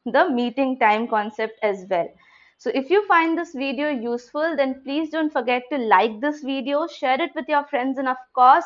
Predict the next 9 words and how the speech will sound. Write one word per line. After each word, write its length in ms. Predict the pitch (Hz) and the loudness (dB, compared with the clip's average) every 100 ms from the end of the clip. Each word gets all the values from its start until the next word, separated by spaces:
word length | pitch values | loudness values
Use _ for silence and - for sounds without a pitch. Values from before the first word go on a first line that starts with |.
| - | -4
subscribe 500 | 233 - 262 226 247 | -8 -4 0 0 0
to 60 | 262 | -2
the 100 | 254 | -2
channel 380 | 247 214 233 240 | 0 0 0 -6
if 60 | 254 | -6
you 100 | 247 | -6
haven't 320 | 190 190 233 | -6 -6 -6
done 240 | 208 202 202 | -4 -4 -6
so. 360 | - 226 349 | -6 -2 -2